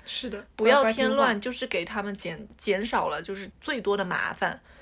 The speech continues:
Speaker 2: 我觉得要感谢每一个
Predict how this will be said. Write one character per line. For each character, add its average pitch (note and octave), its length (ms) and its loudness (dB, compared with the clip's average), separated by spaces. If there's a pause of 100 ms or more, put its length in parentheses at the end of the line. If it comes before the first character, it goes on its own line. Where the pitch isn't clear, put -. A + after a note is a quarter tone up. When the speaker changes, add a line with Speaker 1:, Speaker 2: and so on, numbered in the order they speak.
(560)
Speaker 2:
我 A3 120 0
觉 A#3 100 6
得 C4+ 80 8
要 D4 140 6
感 F#3 280 0
谢 B3+ 220 2
每 G#3+ 220 0
一 C#3 200 -14
个 F#3 460 0